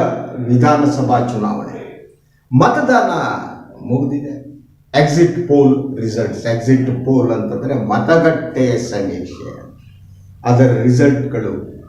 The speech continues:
ಹೊರಗಡೆ ಬಂದಿವೆ. ರಾಜಕೀಯ ಪಕ್ಷಗಳಲ್ಲಿ ಇದು ವಿಭಿನ್ನವಾದ ಪರಿಣಾಮವನ್ನ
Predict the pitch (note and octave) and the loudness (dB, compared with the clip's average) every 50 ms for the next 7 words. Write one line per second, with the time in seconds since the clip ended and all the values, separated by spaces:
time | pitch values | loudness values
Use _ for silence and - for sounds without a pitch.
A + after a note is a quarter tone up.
0 | - - - - - A2 A2 - - G2+ - G2 - - F2 E2+ E2 - - - | -20 -20 -18 -10 -6 -6 -4 -4 -4 -4 -6 -6 -6 -8 -8 -8 -8 -8 -8 -10
1 | - - - - - - - - - - - - - - - - - C3+ E3+ G3 | -10 -12 -14 -16 -20 -20 -20 -20 -20 -20 -20 -20 -20 -20 -14 -6 0 2 2 4
2 | B3+ - C#4+ C#4 - C#4+ C#4+ D4 D4 D4 - A#3 A#3+ B3 - - - D#4 C#4 C4 | 4 2 2 0 4 4 4 4 4 2 0 0 0 -2 -2 -2 -2 0 4 6
3 | C4+ B3+ A#3+ B3 B3 C#4 C4 G#3+ G3+ A3+ - - C#3 C#3+ D3 D3 G3 A3 B3 B3+ | 6 6 6 4 4 4 2 2 2 0 -2 2 2 4 4 4 6 6 6 8
4 | C4+ C4 A#3+ G#3+ G3+ G3 F#3+ - F3 D#3 D3 C#3+ D3 C#3 B2+ B2+ A#2+ A#2 A2 G#2+ | 8 6 6 4 4 2 2 2 2 2 2 4 4 4 4 2 2 0 -2 -2